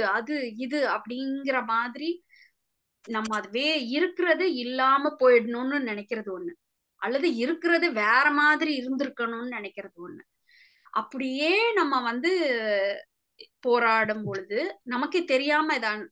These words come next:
அஹ், வரும் பொழுதுதான் நம்ம உண்மையிலிருந்து விலகி இருக்கிறோம். அப்போ நம்ம perception வந்து அந்த ரியாலிட்டிக்கு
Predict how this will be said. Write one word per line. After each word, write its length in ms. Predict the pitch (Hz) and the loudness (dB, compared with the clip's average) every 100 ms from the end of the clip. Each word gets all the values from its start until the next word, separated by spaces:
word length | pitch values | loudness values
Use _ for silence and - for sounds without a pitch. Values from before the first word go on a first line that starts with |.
| - | -12
அஹ், 160 | 208 - | -14 -12
வரும் 360 | 208 220 226 226 | -8 -6 -4 -4
பொழுதுதான் 600 | 196 180 170 180 180 370 494 _ | -6 -8 -10 -8 -6 -8 -10 _
நம்ம 360 | - 220 247 359 - _ _ 233 | -12 -8 -4 -4 -4 _ _ -8
உண்மையிலிருந்து 920 | 277 302 339 320 247 226 220 233 330 | -4 0 2 2 -2 -4 -6 -6 -6
விலகி 380 | 214 214 226 240 | -2 -2 -4 -6
இருக்கிறோம். 480 | 208 196 - - - - _ - | -10 -14 -16 -14 -14 -18 _ -14
அப்போ 220 | - 359 | -8 -6
நம்ம 220 | 339 220 196 | -4 -6 -8
perception 640 | - 202 - 320 - 294 240 | -8 -6 -4 -4 -4 -8 -8
வந்து 300 | 202 190 - - _ _ _ _ _ | -8 -10 -12 -12 _ _ _ _ _
அந்த 180 | 220 220 | -6 -4
ரியாலிட்டிக்கு 800 | 208 240 269 294 294 247 - 302 | -4 0 2 2 -2 -8 -2 2